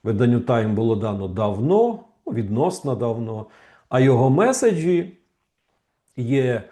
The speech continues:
як для мене, абсолютно зрозумілими, бо,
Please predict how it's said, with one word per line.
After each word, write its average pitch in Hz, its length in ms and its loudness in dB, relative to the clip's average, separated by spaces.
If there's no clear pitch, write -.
як 131 260 -2
для 127 220 0
мене, 123 300 -2
абсолютно 110 720 -8
зрозумілими, 190 920 4
бо, 120 680 0